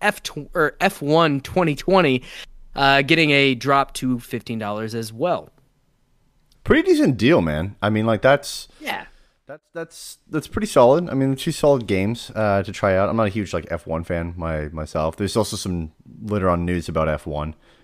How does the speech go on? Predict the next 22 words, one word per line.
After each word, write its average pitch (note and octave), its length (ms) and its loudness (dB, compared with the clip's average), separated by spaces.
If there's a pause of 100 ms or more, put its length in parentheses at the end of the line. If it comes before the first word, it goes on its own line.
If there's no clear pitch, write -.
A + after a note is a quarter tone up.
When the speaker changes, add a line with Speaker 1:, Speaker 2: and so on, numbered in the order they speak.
(240)
Speaker 2:
uh, D#2 400 -4
twenty F2 280 -4
twenty-one D#2+ 840 -4
specifically, D2 760 -8 (340)
uh, E2 140 -2
that D#2+ 120 -2
we'll D#2 120 -4
get D#2 180 -4
into C#2+ 520 -6
in C#2+ 80 -8
terms C#2+ 260 -12
of C#2 100 -12
what D2+ 160 -6 (200)
E D#2+ 100 -6
A C#2+ 60 -4
is D2 120 -8
doing D2 200 -6
there D2 100 -8
with C#2 140 -12
pricing C#2+ 320 -8
and C2+ 120 -8
stuff. - 280 -2